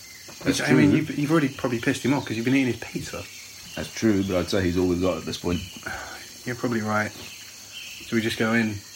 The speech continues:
Speaker 1: Well,
Speaker 2: I
Speaker 1: you
Speaker 2: mean, there's
Speaker 1: know,
Speaker 2: every chance
Speaker 1: there's
Speaker 2: he could be a cannibal. I know he's eating pizza now, but you don't know what's on that pizza.
Speaker 1: two of us, one of him. You're saying?
Speaker 2: You reckon we can take him?
Speaker 1: Obviously.
Speaker 2: All right, let's head up then.
Speaker 1: Come on.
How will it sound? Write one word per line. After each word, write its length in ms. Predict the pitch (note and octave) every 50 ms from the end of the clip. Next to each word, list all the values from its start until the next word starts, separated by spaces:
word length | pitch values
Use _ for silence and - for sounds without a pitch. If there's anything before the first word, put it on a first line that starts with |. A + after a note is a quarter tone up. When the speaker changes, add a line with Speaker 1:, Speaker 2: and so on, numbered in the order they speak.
| - - - - A2
Speaker 1:
Well, 200 | B2+ B2+ A#2+ A#2+
Speaker 2:
I 20 |
Speaker 1:
you 60 | A2 G#2
Speaker 2:
mean, 80 | - -
there's 140 | G2+ -
Speaker 1:
know, 40 | -
Speaker 2:
every 180 | E3+ D3+ D#3+ D#3+
chance 200 | D#3 D#3 D3 C#3
Speaker 1:
there's 160 | B2 A#2 -
Speaker 2:
he 60 | - C3
could 20 |
be 120 | C#3 C#3
a 40 | C3+
cannibal. 380 | - - E3 E3 D#3+ A2 G#2+ G2+
I 60 | C3
know 80 | D3 D3+
he's 100 | C#3+ C3
eating 140 | C#3 C3 A#2+
pizza 280 | - C#3+ C3+ - - C#3+
now, 220 | D3 D#3 C3 G#2+
but 160 | A2 C3 B2+ - - - -
you 80 | E3
don't 120 | - F3+ E3+
know 60 | C3+
what's 160 | A#2 G#2 -
on 80 | A2+ G#2+
that 120 | G#2 G2+ -
pizza. 380 | - A#2 G#2 G2+ - B2 C#3 - - - -
Speaker 1:
two 200 | - - G#2 G#2
of 80 | G2 F#2 G#2+
us, 240 | G#2+ F#2+ - - G2+
one 100 | G2 F#2+
of 80 | F2
him. 160 | G2+ G#2+ G#2+ G2+ - - -
You're 100 | - D3
saying? 300 | - - E3+ - - G2+ - - -
Speaker 2:
You 100 | - A2+
reckon 160 | G2 G2+ A2
we 40 | G#2
can 80 | G#2 G2+
take 220 | - A#2 A2+ A2
him? 140 | - G#2+ G2+ - - - - - -
Speaker 1:
Obviously. 420 | E2 D#2+ D#2+ D#2 - - - F#2+ - - - - - - - - - - - - - - - - -
Speaker 2:
All 80 | G2+ G#2
right, 100 | G#2+ A2
let's 140 | B2 A#2+ -
head 140 | B2 A2
up 160 | G#2 G#2 - -
then. 220 | A2+ G#2 G2+ G2 - - - -
Speaker 1:
Come 140 | F2+ E2+
on. 40 | D#2+